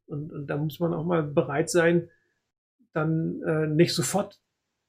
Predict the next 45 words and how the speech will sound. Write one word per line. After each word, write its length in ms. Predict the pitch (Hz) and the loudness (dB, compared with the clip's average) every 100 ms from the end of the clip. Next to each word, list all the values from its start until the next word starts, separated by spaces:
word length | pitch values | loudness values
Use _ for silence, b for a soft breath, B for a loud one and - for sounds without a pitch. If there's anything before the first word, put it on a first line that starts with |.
| _ _ _ _ _ _ | _ _ _ _ _ _
den, 320 | 147 143 143 | -4 -4 -6
den 180 | 139 143 | -6 -6
großen 320 | 135 151 156 | -4 -6 -6
Knopf 240 | 135 147 156 | -6 -6 -4
zu 140 | - | -4
drücken 280 | 151 151 151 | -4 -4 -6
und 120 | 151 | -8
ich 100 | 135 | -10
mach 160 | 151 139 | -16 -14
alles 260 | 147 151 - | -8 -8 -8
anders. 340 | 175 175 - | -8 -8 -10
Und, 180 | - 143 | -14 -14
und 140 | 151 143 | -10 -8
dann 140 | 151 | -8
vielleicht 280 | - 147 135 | -6 -8 -6
noch 80 | 147 | -8
einen 100 | 143 | -8
Quarterback 420 | 156 156 160 165 | -8 -2 -2 -2
aufs 160 | 147 | -8
Feld 240 | - 151 151 | -6 -6 -4
zu 100 | 156 | -2
sehen, 200 | 160 165 b b b _ 180 | 0 -2 b b b _ 2
der 80 | |
gar 160 | 170 165 | 4 4
nicht 120 | 165 | 2
in 60 | 156 | 0
der 80 | 147 | 0
Lage 300 | 147 208 180 | 4 6 4
ist 120 | 135 | 2
zu 120 | 147 | -2
spielen. 180 | - 147 | -4 -6
Da 60 | |
könnte 260 | 147 160 170 | -2 2 4
dir 120 | 165 | 4
tausendmal 480 | - 170 214 196 170 | 4 4 6 4 4
sagen, 280 | 156 170 170 | 6 6 4
im 100 | 156 | 2
Training 440 | - 170 180 180 | 2 8 10 8
ist 160 | 180 175 | 6 2
das 160 | 151 | 2
gut 180 | - 170 | 2 0
gelaufen. 460 | 170 147 - 196 156 | -2 -2 -2 -4 -4
Ja, 140 | 165 | -2
das 120 | 156 | -4
Training. 460 | - - 180 160 | -6 -4 -2 -2